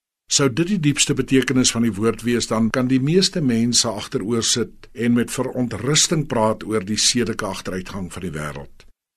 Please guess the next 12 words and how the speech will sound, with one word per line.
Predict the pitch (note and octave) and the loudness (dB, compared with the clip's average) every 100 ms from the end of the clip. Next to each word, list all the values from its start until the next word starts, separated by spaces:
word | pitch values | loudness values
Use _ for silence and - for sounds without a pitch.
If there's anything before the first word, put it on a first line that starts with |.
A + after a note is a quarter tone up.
| _ _ _ | _ _ _
Maar | G#2+ | -8
dis | G2 G2+ | -4 -2
nie | A#2+ | -2
waar | F#2 D#2 | -4 -6
dit | D#2 - | -8 -10
gaan | C#2 | -12
nie. | C#2 C2 | -12 -14
Dit | - - | -14 -4
gaan | C3+ | -2
oor | B2+ A#2 | -2 -2
veel | - - D3 D3 C#3+ | -4 -4 2 4 6
meer. | A#2 F2 C#2+ C2+ | 2 0 -6 -10